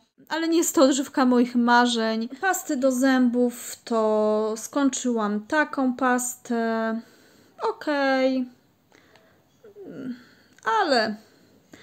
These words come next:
no, pasta jak pasta. Tą pastę Iona mogę polecić i polecam. Tą pastę rekomenduję. Jeżeli ktoś jej nie zna, to polecam poczytać o tej paście.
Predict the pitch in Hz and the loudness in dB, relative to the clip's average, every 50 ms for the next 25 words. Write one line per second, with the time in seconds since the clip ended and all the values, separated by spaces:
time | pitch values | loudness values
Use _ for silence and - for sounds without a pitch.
0 | - - - - _ - 453 427 - - 392 349 320 - - - 262 240 220 214 | -20 -20 -20 -20 _ -8 -8 -6 -2 2 2 2 2 0 -2 -2 0 0 0 -2
1 | 208 - - - - 285 285 277 269 269 - - - - - 254 247 240 233 233 | -4 -6 -10 -4 0 2 4 4 2 0 -4 -8 -10 -8 -4 -2 -2 0 0 0
2 | 233 233 247 247 247 - - - - - - - 370 349 330 302 - 330 302 294 | 0 -2 -4 -6 -10 -12 -12 -12 -12 -12 -10 -6 -2 -2 0 0 2 4 4 4
3 | 277 - - - - - 247 240 233 233 233 226 226 226 226 226 220 - - - | 2 0 -6 -10 -2 0 2 2 2 2 2 2 2 2 0 0 0 -2 -2 -2
4 | 233 233 247 254 269 269 262 247 233 233 233 226 226 226 226 220 220 208 214 208 | 0 2 4 4 4 4 4 4 4 2 2 0 0 0 0 -2 -2 -4 -4 -2
5 | 208 208 208 208 208 208 208 208 202 - - _ _ _ - - - - - - | -2 0 0 -2 -2 -2 -4 -4 -6 -10 -12 _ _ _ -20 -18 -18 -16 -8 -4
6 | 285 294 302 294 277 269 269 - - - 233 226 214 214 - - - 240 208 214 | -2 0 2 2 2 0 -2 -4 -6 -4 -4 -4 -6 -6 -10 -12 -10 -10 -10 -4
7 | - 294 311 302 277 262 254 254 - - - 240 233 226 226 226 233 - - _ | 0 0 2 2 2 2 0 -2 -4 -4 -2 -2 0 0 0 -2 -4 -8 -12 _
8 | _ _ - 392 339 302 294 277 - - 269 254 254 - 269 247 247 240 233 240 | _ _ -8 -8 -4 -2 -2 -2 0 0 0 0 0 0 2 2 4 4 4 2
9 | 240 254 285 285 277 269 262 262 247 262 269 262 269 254 - - 247 247 233 226 | 0 0 2 4 4 4 4 4 2 2 0 0 0 -4 -4 -2 -2 -2 -2 -2
10 | 226 220 220 226 233 247 247 240 240 233 226 220 220 214 214 214 - - 339 330 | -4 -4 -2 -2 0 0 0 0 0 -2 -2 -2 -2 -4 -6 -6 -4 -6 -6 -4
11 | - - 233 226 220 220 - 220 208 208 208 - 277 269 - 247 - 220 208 - | -2 -2 -2 -2 -2 -2 -4 -6 -6 -6 -4 -4 -6 -4 -6 -10 -8 -8 -8 -8
12 | - 208 208 208 202 208 - 220 208 208 - - - - - 269 269 294 330 | -8 -10 -8 -8 -10 -10 -8 -12 -10 -10 -12 -12 -12 -6 -4 -4 -2 -2 -4